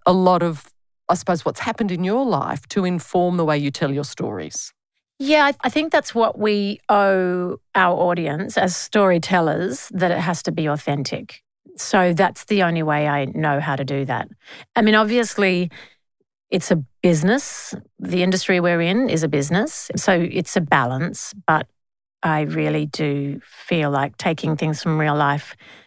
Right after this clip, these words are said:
Speaker 2: just anchors the storytelling. Yeah, you wanna make sure the stories you're telling are life-affirming is my ambition anyway, while also being a little bit challenging and, and raw and sharing your values, the, the values of the team that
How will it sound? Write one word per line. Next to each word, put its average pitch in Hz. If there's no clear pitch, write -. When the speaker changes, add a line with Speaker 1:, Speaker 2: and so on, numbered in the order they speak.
Speaker 2:
just 160
anchors 147
the 151
storytelling. 143
Yeah, 320
you 262
wanna 240
make 214
sure 185
the 175
stories 190
you're 180
telling 185
are 180
life-affirming 185
is 180
my 175
ambition 156
anyway, 156
while 202
also 175
being 175
a -
little 175
bit 170
challenging 170
and, 156
and 156
raw 160
and 160
sharing 160
your 156
values, 156
the, 151
the -
values 151
of 143
the 151
team 160
that -